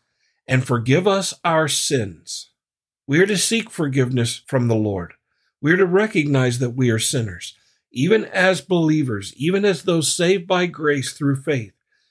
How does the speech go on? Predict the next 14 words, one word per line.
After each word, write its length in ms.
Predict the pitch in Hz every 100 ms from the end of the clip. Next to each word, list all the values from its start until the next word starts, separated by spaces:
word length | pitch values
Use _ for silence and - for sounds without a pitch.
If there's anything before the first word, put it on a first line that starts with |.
| _ -
we 500 | 120 143 175 190 -
sin, 640 | - - - 165 104 87 90 _ _
and 160 | 156 139
we 100 | 143
need 280 | 135 131
to 120 | 131 135
ask 380 | 135 135 139
God 260 | - 104 117
to 60 | 127
forgive 380 | 123 120 113 110
us 160 | 110
of 120 | 120
our 140 | 120 131
sins. 560 | 135 175 175 98 -